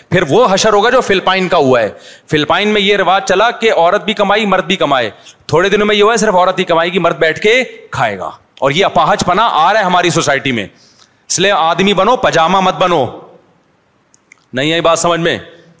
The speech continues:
آدمی بنو، پجامہ۔ دیکھو، یہ ڈیزائن پجامے کا بھی ہوتا ہے،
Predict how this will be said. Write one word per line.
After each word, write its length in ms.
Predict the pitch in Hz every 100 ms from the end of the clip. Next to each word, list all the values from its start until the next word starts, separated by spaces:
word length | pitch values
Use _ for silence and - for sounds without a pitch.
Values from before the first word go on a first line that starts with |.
| -
آدمی 380 | 135 160 165 202
بنو، 580 | 180 196 240 269 240 - - - -
پجامہ۔ 580 | 151 156 156 190 269 262 - - - _ _ _ _ -
دیکھو، 240 | 143 240 214
یہ 140 | 202
ڈیزائن 360 | 185 165 180 196
پجامے 360 | 165 156 175
کا 80 | 156
بھی 140 | 151
ہوتا 260 | 139 113 110
ہے، 140 | 95